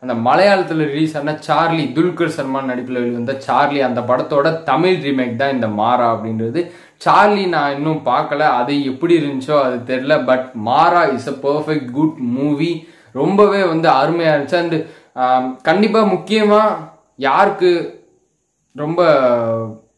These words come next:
appreciate பண்ணணும்னா, படத்தோட அந்த ஒவ்வொரு ஊர்லயே அப்ப வந்து அந்த வரைஞ்சு வச்சிருப்பாங்க, artings வரைஞ்சு வச்சிருப்பாங்க.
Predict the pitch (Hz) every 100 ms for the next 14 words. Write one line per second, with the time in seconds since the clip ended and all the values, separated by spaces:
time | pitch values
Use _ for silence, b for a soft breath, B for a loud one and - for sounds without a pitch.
0 | _ - 143 156 156 127 127 127 147 196
1 | B B B B 170 220 208 185 175 160
2 | 123 - - _ _ _ _ 123 127 127
3 | 123 123 120 165 196 233 240 226 233 226
4 | 233 233 185 180 175 170 160 147 139 180
5 | 214 180 156 127 127 120 135 180 180 147
6 | 131 120 117 113 113 107 104